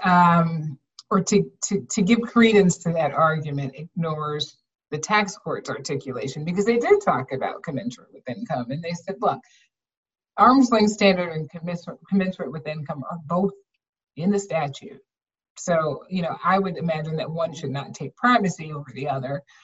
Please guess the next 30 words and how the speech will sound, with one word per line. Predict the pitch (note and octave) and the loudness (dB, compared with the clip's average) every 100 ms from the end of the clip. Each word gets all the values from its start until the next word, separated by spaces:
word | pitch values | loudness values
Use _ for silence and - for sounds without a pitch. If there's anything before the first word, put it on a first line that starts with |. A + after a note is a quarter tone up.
| _ _ | _ _
in | E3 | -8
terms | D#3 E3 D#3 D3 | -4 -4 -4 -6
of, | D3 C#3+ | -6 -8
of | D3+ C#3+ C#3+ - | -6 -6 -8 -8
conceptual | D3 F3+ D3 F3+ C#3+ C3 | -6 -2 -2 -2 -6 0
relevance. | D#3+ F3 C#3 - - - _ _ _ _ | 2 2 0 -8 -12 -16 _ _ _ _
And | F3+ F3 | 0 4
in | F3 | 4
fact, | F3+ F3 E3+ | 4 4 2
the | D#3+ | -4
tax | C#3+ G3+ G3 - | 0 2 2 -2
court | - E3+ | -4 -4
said | - E3+ F3 _ _ - | -2 -6 -8 _ _ -2
C | B3 | 2
W | A3+ F3+ F3 | 4 4 6
I | F3 E3 | 6 6
is | D#3 D#3+ | 0 -4
meant | D3+ - - | -6 -8 -8
to | E3+ D#3 - | -6 -6 -10
supplement | - - G3 G3 D3 C3+ - | -14 0 0 2 -8 -8 -8
arm's | D#3+ D3+ C#3+ C#3 | -8 -6 -6 -6
length, | A#2 C3 | -10 -12
not | D3 D3+ C#3 - | -6 -6 -6 -12
supplant | - D#3 E3 D3 C#3+ C3+ | -12 -8 -6 -4 -6 -8
it. | - _ _ _ _ _ | -18 _ _ _ _ _
And | E3 E3 | -4 -2
so | F3 E3 | 0 -2
when | D#3 D3+ | -2 -6
Treasury | - C4 A#3+ G#3 F3 | 0 2 2 0 -2
says, | - E3 D#3+ | -2 -2 -2